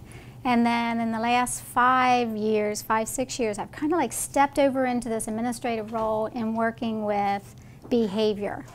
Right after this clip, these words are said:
And we have, right now, I have a team of nine people that we work closely together, and we're trying to work on lots of different supports. We call 'em tiered supports in our school district,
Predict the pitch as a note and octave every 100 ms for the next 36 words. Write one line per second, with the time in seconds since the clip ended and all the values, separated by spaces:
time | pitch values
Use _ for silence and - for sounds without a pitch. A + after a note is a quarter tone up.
0 | - - - - - - - - A#3+ A#3+
1 | A#3 A#3+ B3+ D4 E4 C#4+ C4 A#3 A3+ A3+
2 | A3 A3+ A#3+ B3+ B3 B3 A#3+ A3 A3 G#3
3 | G#3+ - C4+ C4+ C4+ C4 A#3 A3 A3 A3+
4 | A3+ - A#3+ A#3 B3 A#3+ A#3 A3+ A3 G#3+
5 | A#3 B3+ A#3 A3 G#3+ A3 - B3 B3 -
6 | C4 B3 A3 A3 G#3 G#3+ G#3+ A3 - D4
7 | D#4+ D4+ D4+ C4 B3+ B3 A#3+ A#3 A3 A3
8 | A3 C4 D4 D4+ B3 C#4+ B3+ C4+ C4 C4
9 | - B3 A#3+ A#3 A#3 A3 A3 G3+ G#3 -
10 | D4+ D4+ - B3 A#3 G#3+ - - - -
11 | - - - - B3 A3+ A#3 - G4+ G4
12 | C4+ A#3+ - A#3+ A3